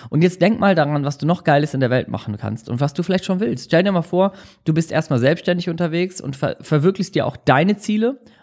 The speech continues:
während du das machst, was du eigentlich wirklich machen willst, nämlich Menschen helfen, Men-, Menschen unterstützen, Menschen geiles Kundenerlebnis, äh, liefern und Menschen wirklich dahin führen, wo die hinwollen. Und nebenbei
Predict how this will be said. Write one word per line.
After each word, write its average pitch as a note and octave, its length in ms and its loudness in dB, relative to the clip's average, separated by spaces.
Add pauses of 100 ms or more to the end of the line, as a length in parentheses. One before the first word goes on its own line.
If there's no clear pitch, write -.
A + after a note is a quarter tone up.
während G3 500 2
du G3+ 280 -4
das D3+ 280 0
machst, D#3 240 -2
was C#3 100 -4
du - 100 -6
eigentlich C3+ 260 0
wirklich C3 200 -2
machen C#3 220 0
willst, F#2 160 -6
nämlich G#2+ 180 -2
Menschen B2+ 300 0
helfen, C#3 240 2
Men-, G#2 300 -2
Menschen C3 240 -2
unterstützen, C3 460 -2
Menschen C3+ 300 0
geiles C3+ 300 2
Kundenerlebnis, A2+ 640 0
äh, A#2 140 -4
liefern A#2 380 -2 (260)
und B2+ 100 0
Menschen C3+ 340 2
wirklich D3+ 240 -2
dahin C3+ 280 2
führen, C3+ 280 -2
wo A#2+ 80 -2
die A#2+ 80 0
hinwollen. C3+ 480 0 (380)
Und E3 120 6
nebenbei G3 540 6